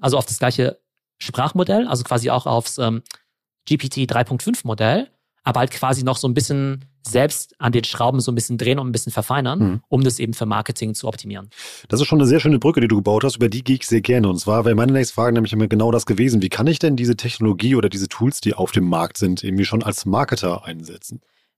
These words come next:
Speaker 1: Naja, im Prinzip kannst du ja einfach mal die Job Description von jedem Marketer oder Social Media Manager, Content Creator mal anschauen und einfach mal überlegen, was machen die denn so einen lieben langen Tag?
Speaker 2: Ja.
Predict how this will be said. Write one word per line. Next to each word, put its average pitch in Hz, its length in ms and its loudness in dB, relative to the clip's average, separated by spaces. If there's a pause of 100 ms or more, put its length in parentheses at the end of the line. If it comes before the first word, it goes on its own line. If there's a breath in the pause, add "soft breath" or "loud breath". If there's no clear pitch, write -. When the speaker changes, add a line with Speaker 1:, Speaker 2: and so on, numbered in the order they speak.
Speaker 1:
Naja, 131 160 2
im 113 60 -2
Prinzip 123 360 -4
kannst 131 200 -2
du 127 40 -4
ja 120 240 0 (280)
einfach 127 200 -2
mal 123 80 2
die 117 60 0
Job 156 180 0
Description 143 420 -4
von 131 140 -2
jedem 131 180 0
Marketer 135 540 -2
oder 120 520 0
Social - 300 -4
Media 135 500 0 (640)
Manager, 127 380 2
Content 135 340 -2
Creator 123 220 2
mal 110 80 0
anschauen 170 460 -2 (320)
und 127 100 2
einfach 123 160 2
mal 120 100 2
überlegen, 120 300 2
was 120 240 -4
machen 135 220 -2
die 120 60 0
denn 110 120 -2
so 107 100 -4
einen 110 100 0
lieben 110 180 -4
langen 101 160 -6
Tag? 117 180 -2
Speaker 2:
Ja. 101 140 0